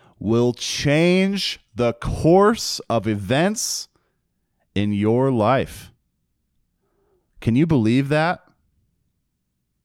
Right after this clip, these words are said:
Is that even something we can comprehend? How going a day without food and water can really be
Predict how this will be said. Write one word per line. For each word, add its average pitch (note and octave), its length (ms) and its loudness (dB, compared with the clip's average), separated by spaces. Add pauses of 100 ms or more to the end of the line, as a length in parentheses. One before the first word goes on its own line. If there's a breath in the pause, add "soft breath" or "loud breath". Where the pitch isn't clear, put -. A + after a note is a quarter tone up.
(600 soft breath)
Is G#2+ 160 -2
that C#3 160 0
even D3 240 -2
something C3 400 -4
we A#2 160 -2
can A#2 180 -4
comprehend? A2 720 -4 (2250 soft breath)
How A2 240 -2
going A2 520 -2 (540)
a F#2+ 120 -8
day F#2+ 400 -6
without G#2 440 -6
food A2 280 -6
and G2+ 100 -6
water G2 480 -8 (1700 soft breath)
can F#2 300 -6
really A2 360 -2
be A#2 420 -4